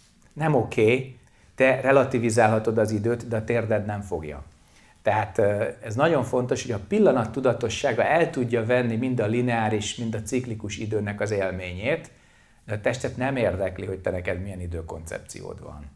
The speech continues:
Az érdekli, hogy milyen az izületi nyomás, mennyi cukrot ettél előtte, mennyi sósat ettél előtte, mennyit mozogtál előtte, milyen az áramlás benne. Ez az, ami egy izületnek fontos.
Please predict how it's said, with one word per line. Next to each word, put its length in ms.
Az 180
érdekli, 840
hogy 260
milyen 200
az 120
izületi 420
nyomás, 720
mennyi 480
cukrot 440
ettél 400
előtte, 640
mennyi 220
sósat 480
ettél 300
előtte, 640
mennyit 280
mozogtál 540
előtte, 680
milyen 160
az 120
áramlás 520
benne. 420
Ez 180
az, 160
ami 260
egy 340
izületnek 520
fontos. 580